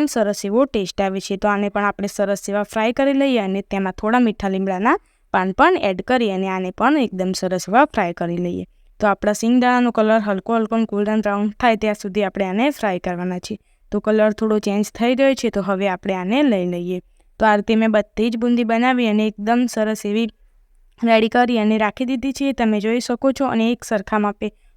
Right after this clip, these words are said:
ને એકદમ સરસ ગોલ મટોલ આપણી બુંદી બની અને રેડી થઈ ગઈ છે અને એકદમ ક્રિસ્પી પણ બની છે. તો આ ખાવામાં ખૂબ જ ટેસ્ટી લાગે છે અને સૂકો નાસ્તો અને આપણે ભરી અને અઠવાડિયા સુધી સ્ટોર પણ કરી શકીએ છીએ.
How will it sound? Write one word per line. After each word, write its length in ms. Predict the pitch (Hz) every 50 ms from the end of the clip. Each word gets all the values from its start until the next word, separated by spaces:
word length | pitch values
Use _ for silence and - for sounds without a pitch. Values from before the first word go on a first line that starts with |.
| _ -
ને 100 | 226 - -
એકદમ 400 | - 240 240 214 220 247 247 247
સરસ 360 | 233 - 233 220 226 226 214 - -
ગોલ 180 | - 226 226 233 233
મટોલ 360 | 220 214 208 - 220 220 214
આપણી 220 | 202 202 202 208
બુંદી 360 | 208 202 208 208 208 202 208
બની 300 | 196 202 214 214 208 196
અને 240 | 196 190 214 247 285
રેડી 260 | 294 254 208 196 196
થઈ 240 | 196 - - 196 196
ગઈ 220 | 185 196 190 190 185
છે 140 | - -
અને 140 | 202 202 208 214 - 226
એકદમ 300 | 247 220 - 214 240 254 262
ક્રિસ્પી 420 | - - 220 202 - - - 208
પણ 280 | - - 226 277 339 320
બની 260 | 254 220 202 196 190
છે. 160 | 185 - 196 185 - _ _ _ _ _ _
તો 80 | - 220
આ 120 | 220 220
ખાવામાં 380 | 214 - - 208 208 214 220 220
ખૂબ 220 | - - 202 190 208
જ 40 |
ટેસ્ટી 420 | 208 - 208 208 190 - _ - 233
લાગે 260 | 254 254 254 240 262
છે 120 | 254 - 262
અને 180 | 220 214 214
સૂકો 380 | 202 - - 202 - - 226 220
નાસ્તો 340 | 220 220 214 208 - - 220
અને 160 | 220 214 214
આપણે 220 | 202 196 - 208 208
ભરી 320 | 202 196 208 214 220 220
અને 180 | 208 202 208 208
અઠવાડિયા 360 | 196 - - 196 190 196 202
સુધી 320 | 190 - 202 190 190 285
સ્ટોર 320 | 359 - - - 214 190 180
પણ 200 | - 202 185 180
કરી 220 | 180 - 180 185
શકીએ 360 | 175 - 190 180 _ - 190
છીએ. 160 | 185 - 190